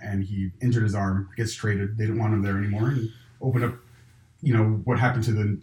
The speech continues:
to the New Orleans Saints. So you look at Dak Prescott last year, had, had, we all know about that one play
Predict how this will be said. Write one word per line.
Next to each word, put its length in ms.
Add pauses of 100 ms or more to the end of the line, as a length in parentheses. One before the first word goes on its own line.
to 120
the 60
New 140
Orleans 240
Saints. 360 (480)
So 180
you 120
look 180
at 220 (300)
Dak 260
Prescott 400
last 300
year, 320 (440)
had, 500 (1000)
had, 400
we 120
all 160
know 120
about 220
that 140
one 180
play 300